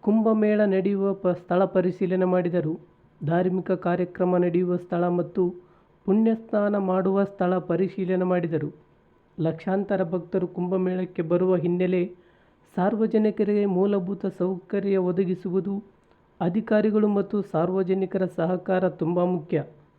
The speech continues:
ಕುಂಭಮೇಳದಲ್ಲಿ ಯಾವುದೇ ಲೋಪದೋಷಗಳು ಆಗದ ರೀತಿ ಕ್ರಮ ಕೈಗೊಳ್ಳುವಂತೆ ಅಧಿಕಾರಿಗಳಿಗೆ ಶ್ರೀ ಆದಿಚುಂಚನಗಿರಿ ಶ್ರೀಗಳು ಸಲಹೆ ನೀಡಿದರು. ಸ್ನೇಹಿತರೆ, ಇದಾಗಿತ್ತು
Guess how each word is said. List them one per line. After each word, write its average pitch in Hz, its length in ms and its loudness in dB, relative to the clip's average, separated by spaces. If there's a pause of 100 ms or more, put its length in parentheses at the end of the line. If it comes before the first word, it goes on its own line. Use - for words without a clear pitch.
(500)
ಕುಂಭಮೇಳದಲ್ಲಿ 180 760 2
ಯಾವುದೇ 180 440 2
ಲೋಪದೋಷಗಳು 180 1080 0
ಆಗದ 170 360 0
ರೀತಿ 175 420 0 (580)
ಕ್ರಮ 208 280 2
ಕೈಗೊಳ್ಳುವಂತೆ 202 880 0
ಅಧಿಕಾರಿಗಳಿಗೆ 190 880 0 (600)
ಶ್ರೀ 208 260 0
ಆದಿಚುಂಚನಗಿರಿ 196 1040 0
ಶ್ರೀಗಳು 190 520 2
ಸಲಹೆ 180 400 -2
ನೀಡಿದರು. 196 500 0 (1000)
ಸ್ನೇಹಿತರೆ, 196 680 2 (360)
ಇದಾಗಿತ್ತು 202 640 4